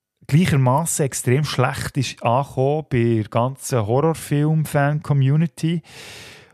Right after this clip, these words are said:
Und das ist Winnie the Pooh, Blood and Honey. Das ist letztes Jahr rausgekommen. Und zwar, der Grund ist, dass, äh, das Buch Winnie the Pooh neunzehnhundertsechsundzwanzig ist rausgekommen.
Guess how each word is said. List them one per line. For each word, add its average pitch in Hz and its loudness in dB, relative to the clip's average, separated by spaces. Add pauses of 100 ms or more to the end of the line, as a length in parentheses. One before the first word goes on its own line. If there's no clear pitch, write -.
Und 117 2
das 170 4
ist 110 -2
Winnie 165 6
the 139 6
Pooh, 113 2 (220)
Blood 113 2
and 113 -2
Honey. 101 0 (440)
Das 107 -4
ist - -6
letztes 123 0
Jahr 113 2
rausgekommen. 156 -2
Und 131 -2
zwar, 120 2
der - -10
Grund 147 0
ist, - -4
dass, 120 -2
äh, 104 2 (1000)
das - -8
Buch 190 4
Winnie 180 2
the 165 -2
Pooh 170 2
neunzehnhundertsechsundzwanzig 147 0
ist 107 -4
rausgekommen. 110 -2